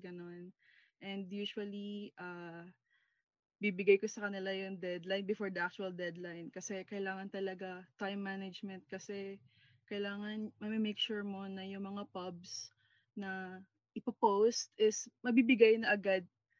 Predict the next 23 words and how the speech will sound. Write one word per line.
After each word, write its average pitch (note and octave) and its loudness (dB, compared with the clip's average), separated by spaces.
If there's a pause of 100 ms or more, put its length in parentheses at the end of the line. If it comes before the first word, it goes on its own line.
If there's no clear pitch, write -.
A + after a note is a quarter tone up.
sa - -2
kanila A3 4
on F#3+ -8
time. G#3 -2
So, G#3 -6
parang G#3+ -4 (640)
kailangan A3+ 2 (240)
matututukan A3 0
mo G#3+ -2
talaga G#3 0
sila, F#3+ -2
yung G3+ -2
mga G3 -2
members G3 -4
mo F#3 -6
na, F#3 -6 (800)
uh, F3+ -4 (560)
na, G3+ 4
ginagawa G3 6
na F#3+ 4
nila G#3 2
yon A3 6
or F#3+ -2